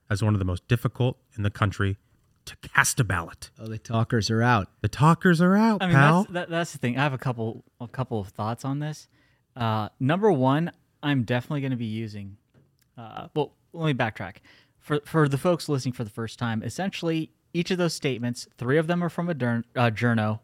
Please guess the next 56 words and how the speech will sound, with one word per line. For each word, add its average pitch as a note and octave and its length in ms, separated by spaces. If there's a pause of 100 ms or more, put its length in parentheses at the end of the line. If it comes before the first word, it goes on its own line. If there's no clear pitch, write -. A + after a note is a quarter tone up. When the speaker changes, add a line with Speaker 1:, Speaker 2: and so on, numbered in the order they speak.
Speaker 3:
one A2+ 180
of A2+ 80
them A2+ 120
is A2 100
from G#2 160
a G2+ 40
Dem G2 180
operative, G2 480 (200)
you - 80
know, E2 80
Dem F2 200
person. F#2 380
Speaker 2:
You've B2 160
become E3 240
an D3+ 80
expert D3 320
in B2+ 80
the A#2 80
rules, G#2 260
Smug. G2+ 220
I'm G2+ 60
very B2 240
proud G2+ 220
of - 40
Speaker 3:
Right? C3+ 200
Speaker 2:
you. - 80
Speaker 1:
That's B2 180
nice. A2+ 260 (120)
Speaker 3:
Uh, C#3+ 300
and D#3+ 160 (120)
I'm, E3 220
I'm D3+ 140
going F#3+ 220
to - 100
use D3 300 (160)
the A#2+ 120
Tucker C#3 340
Carlson A#2 420
approach, D3+ 380
which B2 160
he, C3+ 100
he, C3 160
he, C#3 220
he D3 180
described C#3 480
it A2 80
when G#2+ 120
he G#2+ 80
was G2+ 140
on, A2 360 (260)
uh, F#2+ 200 (120)
a G#2 40
couple G#2+ 260
weeks G#2 200
back, G2+ 420 (500)
as A2+ 360